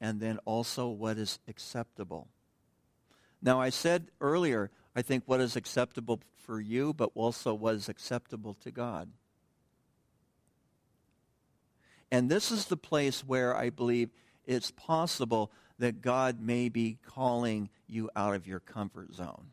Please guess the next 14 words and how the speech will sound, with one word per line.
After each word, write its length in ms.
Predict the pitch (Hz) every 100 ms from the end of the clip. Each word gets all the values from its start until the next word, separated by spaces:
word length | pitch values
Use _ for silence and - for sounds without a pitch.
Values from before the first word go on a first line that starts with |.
| _ _ _ _ _ _ _ _ _ _ _ -
Do 80 |
you 100 | 143
like 240 | 156 196 240
it 120 | 233
when 120 | 190
God 300 | 170 147 139
calls 340 | - 139 131 131
you 120 | 127
out 120 | 127
of 100 | 113
your 100 | 110
comfort 500 | - 107 107 110 -
zone? 380 | 101 101 98 95 107 110 _ _ _ _ _ _ _ -
No, 460 | 95 95 87 -